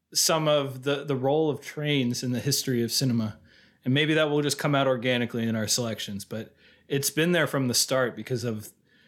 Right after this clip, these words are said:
you know, the Lumiere brothers. It wasn't from their first night, the, the night that founded cinema back in, I think it was eighteen ninety-five, but it was, like, less than a month after that, um, or maybe less than a year after that, the Lumiere brothers had their famous train movie. So it's like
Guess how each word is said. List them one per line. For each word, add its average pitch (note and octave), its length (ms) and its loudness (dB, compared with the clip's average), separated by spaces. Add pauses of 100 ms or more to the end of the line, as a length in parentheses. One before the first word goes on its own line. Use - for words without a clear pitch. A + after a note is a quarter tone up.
(180)
you C3 120 0
know, A#2+ 240 2
the B2 160 -2
Lumiere D3 420 2
brothers. C3 400 2
It C#3 60 0
wasn't D3 340 0
from C#3+ 160 0
their C3+ 140 2
first C#3+ 340 0
night, B2 380 0 (180)
the, A#2+ 260 0
the C3 100 -2
night B2+ 280 2
that B2+ 180 -2
founded C3+ 600 0
cinema B2+ 440 2
back A#2+ 260 0
in, A#2+ 120 0
I A#2 40 0
think B2 180 -2
it - 20 0
was A#2+ 120 0
eighteen B2+ 220 0
ninety-five, A#2+ 680 0 (360)
but B2+ 120 2
it C3 40 4
was, C3 180 2
like, C3+ 160 2
less C3 240 0
than C#3 100 0
a B2+ 40 2
month B2+ 220 0
after B2 280 0
that, A2+ 380 -2 (420)
um, A2+ 340 2
or A#2+ 200 0
maybe B2 420 0
less C3 260 0
than C3 80 0
a A#2 40 2
year B2 200 4
after A#2+ 280 -2
that, A2+ 200 2
the A#2+ 60 -2
Lumiere B2+ 380 2
brothers B2 360 2
had B2 160 0
their B2+ 120 0
famous B2 720 2
train C#3 380 2
movie. A2+ 280 0
So A#2+ 240 2
it's A#2 100 0
like A#2+ 220 0